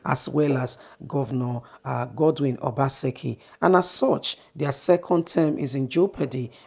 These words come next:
because it's not in agreement with them. You know, so for Akeredolu to be cho-, chosen an A P C aspirant and asking the person, you know, that means there must be, there must have been a discussion telling the person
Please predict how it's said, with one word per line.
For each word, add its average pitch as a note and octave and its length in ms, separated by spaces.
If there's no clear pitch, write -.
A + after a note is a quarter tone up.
because D3 360
it's B2 140
not D3 300
in B2+ 100
agreement C#3 580
with B2+ 160
them. B2 280
You C3 160
know, B2+ 120
so G#3 200
for E3 200
Akeredolu F3 600
to - 120
be B2+ 120
cho-, G3 440
chosen F#3 520
an D3+ 220
A G#3+ 180
P F3 180
C - 460
aspirant D3 680
and C#3+ 400
asking F3+ 400
the D3 80
person, D#3 500
you C#3+ 120
know, C#3 160
that F3+ 220
means E3+ 200
there D3+ 100
must C#3+ 280
be, G3+ 300
there D3+ 140
must D3 160
have C#3+ 160
been G#3 180
a D3 60
discussion C#3 720
telling G3 300
the D3+ 60
person E3 200